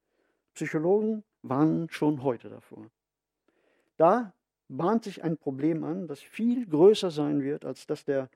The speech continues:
Computerspielsucht seit Warcraft. Das Militär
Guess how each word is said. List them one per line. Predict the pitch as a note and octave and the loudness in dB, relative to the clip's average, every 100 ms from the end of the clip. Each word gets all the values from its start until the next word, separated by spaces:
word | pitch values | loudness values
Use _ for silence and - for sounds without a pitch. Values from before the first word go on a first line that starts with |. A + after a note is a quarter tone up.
| _ _ | _ _
Computerspielsucht | - C#3+ - E3 - D#3+ - D3+ C#3 C#3+ C3 | 0 0 0 -10 -8 -10 -6 -2 0 -2 -6
seit | C3+ B2 - C3+ | -4 -4 -4 0
Warcraft. | D3 D3 B2+ - _ _ _ _ _ _ _ _ _ _ _ _ _ _ _ _ _ _ _ _ _ - | 0 0 -14 -16 _ _ _ _ _ _ _ _ _ _ _ _ _ _ _ _ _ _ _ _ _ -6
Das | C#3 | 0
Militär | F3+ A3 A3+ - C#4+ F3+ | 4 6 6 8 10 8